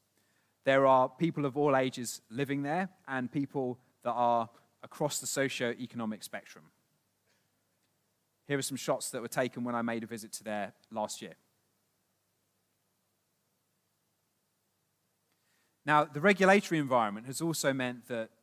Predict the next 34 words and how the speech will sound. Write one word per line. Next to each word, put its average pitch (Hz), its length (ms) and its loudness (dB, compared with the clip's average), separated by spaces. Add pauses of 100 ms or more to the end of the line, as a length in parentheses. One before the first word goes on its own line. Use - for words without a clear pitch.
(340)
they 135 100 -4
can 135 160 -10
keep - 260 -8
costs - 360 -2
really 127 320 -2
low. 113 180 -2 (340)
So 139 120 -2
I 143 40 4
mentioned 175 340 0
construction 135 760 -4 (120)
in 117 120 -10
Prospera, 107 500 -4 (260)
but 123 100 -10
Ciudad 170 340 4
Morazan 139 460 2
has 110 120 -8
also 135 260 -8
been 117 120 -6
able 117 240 -6
to 107 300 -10 (260)
make 127 200 -4
the 117 80 -6
housing 147 440 2
units 107 460 -6 (140)
super 135 400 -4
affordable 110 480 -8
for 104 100 -20
people. 90 400 -20 (560)
And 135 120 0
they 147 100 2
do 190 180 4
that 156 180 6
because 135 260 -6
of 131 80 -8